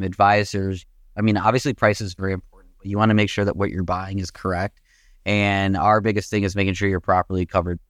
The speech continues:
Obviously, everyone cares about the bottom line as well. So explaining to a client that, "Hey, your insurance premiums this year are going up ten, twelve percent,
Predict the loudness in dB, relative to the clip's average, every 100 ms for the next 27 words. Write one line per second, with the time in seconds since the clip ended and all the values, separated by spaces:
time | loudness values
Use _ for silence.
0 | -2 2 2 2 0 2 0 0 0 2
1 | 0 2 2 2 2 2 0 -6 -6 -2
2 | -2 -2 0 0 0 -6 _ -12 -10 -6
3 | 0 2 2 2 2 0 -2 0 0 0
4 | -2 -8 -20 -20 -20 -18 -4 2 2 2
5 | -4 -4 0 0 0 -2 0 2 2 2
6 | 0 -2 -4 -2 0 0 -2 -4 -2 0
7 | 0 -2 -4 -8 -4 -2 0 0 -4 -10
8 | -20 -20 _ _ 0 0 2 2 2 2
9 | 0 -2 _ -6 -2 -2 -4 -6 0 2
10 | 2 -2 -6 -6 -4 -2 0 -2